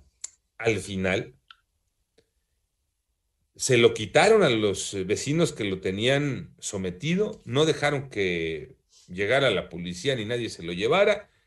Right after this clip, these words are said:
y se quedaron con su raterito. Aquí es donde se abre el debate, ¿no? Ese eterno dilema.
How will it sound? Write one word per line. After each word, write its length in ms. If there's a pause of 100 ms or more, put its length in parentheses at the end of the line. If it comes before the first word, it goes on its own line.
(400)
y 140
se 160
quedaron 440
con 120
su 180
raterito. 580 (2000)
Aquí 300
es 100
donde 680
se 220
abre 260
el 80
debate, 520
¿no? 240
Ese 240
eterno 500
dilema. 580